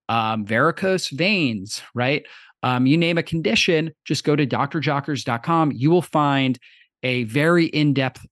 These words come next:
article that goes through the root cause factors as well as natural support strategies for those health conditions. So be sure to use our website like a Google when it comes to natural health.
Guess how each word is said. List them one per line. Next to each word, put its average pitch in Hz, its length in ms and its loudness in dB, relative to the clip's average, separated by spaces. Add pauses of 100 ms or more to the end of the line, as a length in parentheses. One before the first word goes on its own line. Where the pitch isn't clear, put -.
article 180 460 2
that 123 140 0
goes 127 280 -4
through 127 220 -2
the 113 100 -4
root 139 240 0
cause 117 340 -2
factors 147 640 -2
as 110 300 -4
well 123 240 0
as 113 240 -2
natural 110 320 -2
support - 340 -6
strategies 120 720 -4 (380)
for 165 420 4
those 143 240 2
health 127 220 -2
conditions. 120 600 -2
So 120 140 -2
be 135 160 0
sure 214 220 2
to 202 40 0
use 160 240 2
our 156 120 2
website 131 420 -2
like 120 160 -4
a 127 80 -4
Google 120 540 0
when 117 100 -2
it 110 80 -4
comes 120 220 -4
to 127 80 -2
natural 117 360 -2
health. 135 320 0